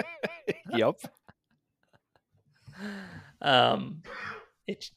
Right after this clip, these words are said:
Speaker 2: it shows her early in the episode, um, chaining up to go up Adigan Pass.
Speaker 1: Mm-hmm.
Speaker 2: And she's hauling these chains, they're super heavy. And sh-, it cuts to her and she's like, "The hardest part of my job is being little." <laughs>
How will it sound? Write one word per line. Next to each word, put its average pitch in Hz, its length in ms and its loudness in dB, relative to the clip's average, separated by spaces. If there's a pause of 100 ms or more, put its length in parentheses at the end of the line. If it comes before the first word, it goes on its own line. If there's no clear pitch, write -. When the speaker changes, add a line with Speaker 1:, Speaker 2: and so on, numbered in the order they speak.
(380)
Speaker 2:
it 143 160 -2
shows 165 480 6
her 135 640 2 (120)
early 127 280 6
in 120 80 2
the 117 120 2
episode, 117 580 0 (220)
um, 117 400 -4 (520)
chaining 139 400 6
up 113 180 2
to - 100 -14
go 117 520 4
up 117 240 0 (140)
Adigan 113 360 2
Pass. 113 460 -8 (840)
Speaker 1:
Mm-hmm. 113 140 -6
Speaker 2:
And 110 100 -4
she's - 160 -6
hauling 120 300 6
these 117 200 -2
chains, 120 400 -8
they're 135 160 -12
super - 260 -12
heavy. 139 340 -14 (760)
And 131 200 -8
sh-, - 80 -16 (140)
it 190 160 -14 (200)
cuts - 260 -2
to - 80 -4
her 120 60 0
and 120 100 -6
she's - 120 -8
like, - 120 -8
"The - 80 -6
hardest 143 320 2
part 151 140 6
of 139 60 2
my 131 140 6
job 160 300 6
is 120 100 -2
being 120 380 2
little." 131 440 0
<laughs> - 60 -20